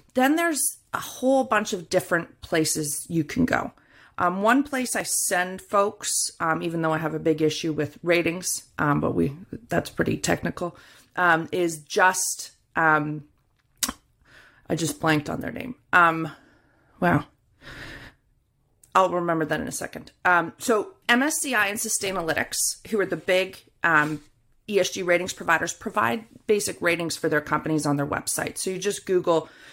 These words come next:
E S G ratings, um, Sustainalytics or M S C I, and you can easily access them.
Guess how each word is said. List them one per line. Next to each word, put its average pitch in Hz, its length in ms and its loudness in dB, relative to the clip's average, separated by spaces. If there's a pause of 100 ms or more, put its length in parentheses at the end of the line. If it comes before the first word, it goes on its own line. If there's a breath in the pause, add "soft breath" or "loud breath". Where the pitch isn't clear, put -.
(140 loud breath)
E 214 120 6
S 180 140 6
G 196 200 -6
ratings, 175 840 0
um, 151 380 4
Sustainalytics 165 720 -2
or 165 60 2
M 156 100 2
S 156 140 -2
C 160 140 0
I, 147 160 4
and 185 140 -2
you 185 80 -6
can 185 140 -6
easily 185 320 -2
access - 480 -2
them. - 240 -4